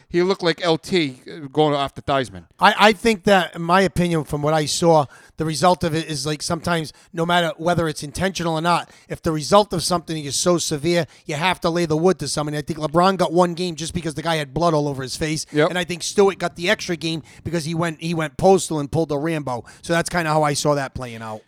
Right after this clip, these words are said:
Speaker 1: Yeah, both teams tried to maintain order on the court, but at one time Stewart just busted through everybody. He was, he, he looked like he was, he was, he was in a different state of mind, and he,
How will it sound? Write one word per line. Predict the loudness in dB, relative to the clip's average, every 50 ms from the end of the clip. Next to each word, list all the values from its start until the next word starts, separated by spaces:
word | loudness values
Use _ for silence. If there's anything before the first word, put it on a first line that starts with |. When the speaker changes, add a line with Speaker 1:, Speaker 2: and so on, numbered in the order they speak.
| _
Speaker 1:
Yeah, | 0 2 2 4
both | 6 6 6 6
teams | 4 0 -4 -2
tried | 0 2 2 2 2 0
to | -4
maintain | -4 -6 -6 -4 -4 -4 0
order | 2 2 2 2 0
on | -2
the | -4 -6
court, | 0 2 2 2 2
but | 0 -4 -4
at | -4
one | -4 -4 -4
time | -6 -6 -8 -8
Stewart | -8 -6 -4 -4 -4 -4 -4
just | -8 -14 -10 -6
busted | -6 -6 -6 -6 -12 -14 -10
through | -10 -10 -8
everybody. | -10 -10 -12 -12 -12 -12 -12
He | -14 -14
was, | -14 -14 -14 -16
he, | -16 -18 -18
he | -18 -12 -10 -8
looked | -6 -6 -6 -8
like | -10 -12 -12
he | -14 -14
was, | -14 -16 -18 -20 _
he | _ -6 -4 -2
was, | -2 -2 -4 -4 -8 -10 -12 _ _ _ _ _ _
he | -8 -4 -4
was | -2 0 0
in | 0
a | 0
different | 0 2 0 0 0 -2 -6 -8
state | -6 -4 -2 -2 -2
of | -2
mind, | -2 -2 -2 -2 -2 -6
and | -8 -10
he, | -12 -12 -14